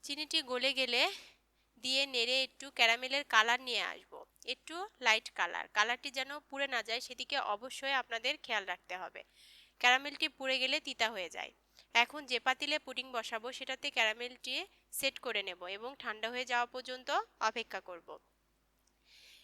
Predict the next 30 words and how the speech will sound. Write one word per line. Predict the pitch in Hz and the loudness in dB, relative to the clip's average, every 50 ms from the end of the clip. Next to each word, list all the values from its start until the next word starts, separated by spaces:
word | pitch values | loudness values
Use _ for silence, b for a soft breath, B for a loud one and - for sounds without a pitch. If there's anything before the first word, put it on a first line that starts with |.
| B B B _ _ - | B B B _ _ 6
এবার | 262 269 247 226 220 247 311 339 - - 220 - | 6 8 8 8 6 6 6 2 -4 -16 -14 -12
দুধটা | 254 262 - _ - 302 302 | -10 -10 -6 _ 2 2 2
ঠান্ডা | - 285 254 226 226 233 262 285 277 | 2 0 0 4 4 4 4 4 4
হয়ে | 277 254 240 254 311 339 - - 220 | 4 6 8 8 6 6 6 4 4
আসলে | - - - - 240 240 247 220 214 | 4 2 -2 -2 -2 -2 -2 -4 -6
ডিম | 240 254 277 285 294 311 | -4 -4 -4 -4 -4 -6
ও | 311 302 - | -6 -6 -6
চিনির | 262 240 240 247 262 262 240 - | -6 -4 -4 -4 -4 -4 -4 -6
গোলার | 220 226 233 240 269 | -2 2 2 2 0
মধ্যে | 269 269 254 226 - 240 233 226 - - 202 | -2 -6 -10 -6 -4 -2 -2 0 2 0 0
আস্তে | 214 - - - 262 | 0 -2 -2 -2 -2
আস্তে | 262 262 - - 285 - | -2 -2 -2 -4 -2 0
ঢালতে | 240 214 202 - 226 | 0 0 0 -2 -6
থাকব | - 269 254 240 233 233 269 302 359 415 - _ | -4 -2 -2 -2 -2 -4 -4 -4 -4 -4 -4 _
এবং | 240 233 214 240 269 370 - B B B B B B B B B _ - | -6 -4 -4 -4 -6 -8 -8 B B B B B B B B B _ -12
মিশিয়ে | 254 262 254 - - 262 269 294 370 466 466 - _ _ _ _ - | -8 -6 -4 -2 0 4 4 4 4 2 0 -8 _ _ _ _ -6
নেব | 233 214 196 180 165 156 - _ _ _ _ _ _ - | -6 -6 -4 -6 -8 -10 -12 _ _ _ _ _ _ -4
যেন | 233 226 240 269 302 | -4 -2 -2 -2 -2
দলা | 247 233 214 214 220 | 0 2 2 2 2
পাকিয়ে | - 240 240 - - 277 294 294 | 4 2 0 2 0 0 0 2
না | 269 208 170 - | 2 2 0 0
যায়। | - - - - - _ B B B B B B - | -2 -6 -8 -8 -10 _ B B B B B B -4
এবার | 240 240 254 277 302 - - | -2 2 2 2 2 6 6
ক্যারামেল | 254 240 233 247 262 269 262 - | 6 6 6 4 -2 -6 -4 -2
ঠান্ডা | 247 220 214 220 226 240 254 | 0 0 2 2 2 2 4
হয়ে | 269 269 254 | 2 2 2
গেলে | - 226 208 214 220 254 320 349 294 - | 2 0 0 2 2 2 0 0 -4 -10
দুধ | 247 254 269 240 269 | -12 -12 -8 -6 -4
ও | 269 | -4
ডিমের | 240 233 233 226 233 240 262 | -4 -4 -6 -4 -4 -6 -6